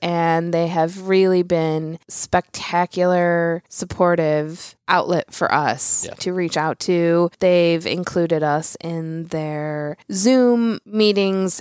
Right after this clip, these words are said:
Speaker 1: and we couldn't really ask for a better support system around us. It's, it's really been great.
Speaker 2: I agree completely.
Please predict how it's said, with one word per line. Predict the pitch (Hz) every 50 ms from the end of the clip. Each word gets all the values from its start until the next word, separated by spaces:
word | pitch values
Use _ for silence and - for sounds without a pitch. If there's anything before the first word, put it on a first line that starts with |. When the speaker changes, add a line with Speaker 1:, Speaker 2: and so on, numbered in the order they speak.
| -
Speaker 1:
and | - 160 175 170 170 165 165 165 165 165 170 165 - 165 - -
we | 185 196 196
couldn't | - - - 180 180 123
really | 165 180 185 180 156
ask | - 120 143 156 - - -
for | - - 180 170 160 - -
a | - 160
better | 160 175 _ - 185 165 165 160 160 156 156 156 151
support | - - 175 175 - 170 - -
system | - 170 - - 175 165 156
around | 151 147 143 147 110
us. | 127 160 - -
It's, | - 175 - - -
it's | - 151 165 - - -
really | 180 175 175 165 160
been | - 147 147
great. | 147 - 139 135 127 - _ _ _ _
Speaker 2:
I | 95 95 95
agree | 98 98 104 98
completely. | 92 - 92 - 90 76 - - -